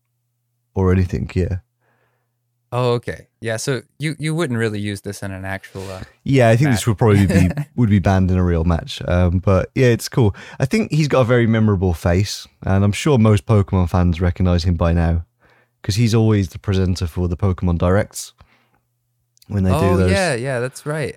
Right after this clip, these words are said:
Speaker 2: I, I
Speaker 1: Um,
Speaker 2: remember seeing him now.
Speaker 1: Yeah, yeah. So he's,
Speaker 2: Um,
Speaker 1: he's the C E O and president of Pokemon Company. He's basically in charge of, like, everything Pokemon. He oversees the anime, the games, the manga, the spin-offs, the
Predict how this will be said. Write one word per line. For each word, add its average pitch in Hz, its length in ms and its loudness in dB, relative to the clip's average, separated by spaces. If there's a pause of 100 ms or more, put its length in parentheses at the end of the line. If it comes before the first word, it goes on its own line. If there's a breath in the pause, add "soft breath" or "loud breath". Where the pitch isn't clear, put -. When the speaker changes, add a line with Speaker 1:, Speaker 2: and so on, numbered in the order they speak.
Speaker 2:
I, 117 100 -4
I 107 260 4
Speaker 1:
Um, 101 60 4
Speaker 2:
remember 120 300 -2
seeing 123 320 -10
him 104 180 -10
now. 98 200 -10 (320)
Speaker 1:
Yeah, 185 240 2
yeah. 160 200 4
So 143 160 0
he's, 156 220 -2
Speaker 2:
Um, - 60 -2
Speaker 1:
he's 139 220 0
the 104 320 4
C 135 300 2
E 117 60 4
O 110 80 4
and 95 100 -2
president 98 380 0
of 82 140 -10
Pokemon 92 360 0
Company. 92 440 0
He's 123 160 -2
basically 175 440 0
in 90 120 2
charge 95 360 2
of, 87 80 0
like, 87 300 -2
everything 92 420 -2
Pokemon. 90 560 -6 (580 soft breath)
He 117 140 -2
oversees 101 600 0
the - 160 -4
anime, 101 680 2 (260)
the - 100 -10
games, 95 680 0 (580 soft breath)
the 90 80 -4
manga, 92 640 0 (640)
the 90 220 0
spin-offs, - 800 -6 (100)
the 87 260 -2